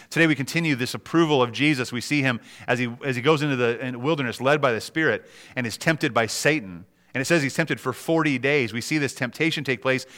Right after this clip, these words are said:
We only see the last three at the end when he was hungry finally, right? But he was tempted all the while. But he, he goes in there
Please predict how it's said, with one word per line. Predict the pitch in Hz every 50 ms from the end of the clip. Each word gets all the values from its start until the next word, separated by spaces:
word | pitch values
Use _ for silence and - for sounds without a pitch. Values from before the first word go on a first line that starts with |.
| - - -
We | 139 175
only | 180 156
see | 131 - 147 143
the | 131 131
last | 127 139 147 143 - - -
three | - 151 156 165 170 156 123 110
at | 104
the | - 107 -
end | 151 156 156 143 120 110
when | 113
he | 113 113
was | 110 -
hungry | - - - 165 165 151 123 104 95 85
finally, | 80 85 - 107 98 92 92 92 90
right? | 98 107 120 123 - - - - - _
But | -
he | 135
was | 127 -
tempted | - 165 160 - 147 127
all | 131 135 139
the | 139 143
while. | 139 143 143 147 143 127 101 87 85 - _ _ _ _ - - _ _ _ -
But | 120
he, | 123 - - - 143 135
he |
goes | 127 151 156 135 156
in | 175 170
there | 151 127 120 113